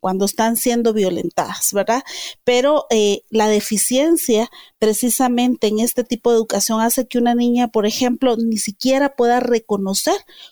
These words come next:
cómo identificar los nombres de sus genitales, ¿verdad? Y eso pasa mucho en los países de América Latina.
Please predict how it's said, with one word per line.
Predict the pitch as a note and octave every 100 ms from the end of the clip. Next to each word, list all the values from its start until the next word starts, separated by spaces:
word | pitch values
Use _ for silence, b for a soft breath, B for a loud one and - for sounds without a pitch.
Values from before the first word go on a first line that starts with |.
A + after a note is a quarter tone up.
| -
cómo | B3 B3 C#4
identificar | B3+ A#3 A3 - G#3+ - D4 G#4+ - _ b b -
los | A3+ G#3 -
nombres | A#3+ C#4 F#4+ E4 D4+ - - b b
de | - G#3+
sus | G#3+ G3+
genitales, | A3 G3 G#3 D#4+ C#4+ F3+ - -
¿verdad? | F#3+ F#3+ B3 -
Y | - A3+
eso | A#3+ C4
pasa | - G#3+ - A3+
mucho | G#3 A#3 B3+ C4+
en | G#3+
los | -
países | G3 G3 G#3+ G#3
de |
América | F#3+ G3 G3+ -
Latina. | F3 F3+ G3+ F3+